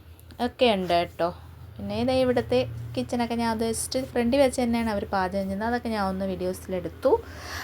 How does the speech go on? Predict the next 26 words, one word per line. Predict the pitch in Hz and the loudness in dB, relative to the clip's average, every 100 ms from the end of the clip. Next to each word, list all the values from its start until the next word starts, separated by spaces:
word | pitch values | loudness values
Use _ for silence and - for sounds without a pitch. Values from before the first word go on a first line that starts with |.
| - 403 | -2 8
അത് | 381 359 | 10 10
കഴിഞ്ഞ് | 311 294 311 294 | 4 4 2 4
മേളിലാണ് | 302 330 285 214 208 | 4 6 8 8 6
കേട്ടോ | 208 214 220 - | 4 4 4 2
ഫുഡ് | 240 226 226 | -2 0 2
കഴിക്കാനായിട്ട് | 233 208 214 220 208 202 196 190 | 2 2 0 -4 -2 -2 -4 -4
പോകുന്നത്. | 190 190 208 | -2 0 -2
പിന്നെ | 240 226 | -2 0
ദേ | 220 214 | 0 0
വാഷ് | 196 - | 0 -2
ബേസിൽ | 208 - 208 | -6 -4 -4
വന്ന് | 202 269 - | 0 0 4
കൈയെല്ലാം | 196 185 180 185 196 | 4 4 2 0 0
കഴുകി. | 196 180 185 - - - - - - - - - - | -2 0 -2 -4 -6 -6 -12 -18 -16 -14 -14 -14 0
പിന്നെ | 403 359 330 | 2 6 4
ഇനി | 311 339 311 | 4 6 6
എന്താ, | 254 233 240 - | 8 6 6 4
ഫുഡിന് | 302 294 285 262 226 | 0 2 4 4 4
വെയിറ്റ് | 214 220 240 | 4 2 2
ചെയ്ത് | 214 208 202 180 | 2 4 2 2
ഇരിക്കണം. | 185 - 190 180 269 - - - | 0 0 0 2 0 -2 -14 -6
അതിൻ്റെ | 285 285 247 | -2 4 4
ഇടയ്ക്ക് | 214 220 262 262 | 4 2 2 4
ആൾ | 208 208 | 4 4
വന്നു, | 202 196 220 233 | 2 0 -2 -2
നമ്മൾ | 208 | 0